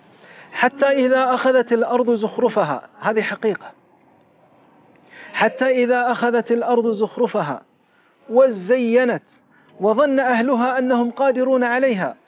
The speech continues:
أتاها أمرنا ليلاً أو نهاراً فجعلناها حصيداً كأن لم تغن بالأمس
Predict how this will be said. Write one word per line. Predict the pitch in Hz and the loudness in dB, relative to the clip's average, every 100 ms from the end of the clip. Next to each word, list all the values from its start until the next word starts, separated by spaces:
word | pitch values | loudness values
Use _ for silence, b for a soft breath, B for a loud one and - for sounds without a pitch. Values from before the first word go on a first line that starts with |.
| b b b _ | b b b _
أتاها | 175 175 214 226 214 175 160 139 - 220 | -2 0 0 0 0 -4 -6 -6 -2 0
أمرنا | 254 220 190 156 135 135 | 0 0 0 -2 -4 -2
ليلاً | 175 247 226 170 143 | 0 0 0 -2 -4
أو | 143 247 | -2 -2
نهاراً | 269 254 208 208 220 262 | 0 -2 -4 -6 -6 -6
فجعلناها | 269 240 226 220 220 240 220 | -4 -4 -2 -2 -4 -4 -4
حصيداً | 214 226 285 269 202 151 120 B B B B - | -6 -6 -2 -2 -2 -8 -12 B B B B -8
كأن | - 226 220 | 0 2 4
لم | 220 185 | 2 0
تغن | 208 185 190 | -2 -2 -2
بالأمس | 180 180 202 196 - - | -2 -2 -2 -4 -8 -18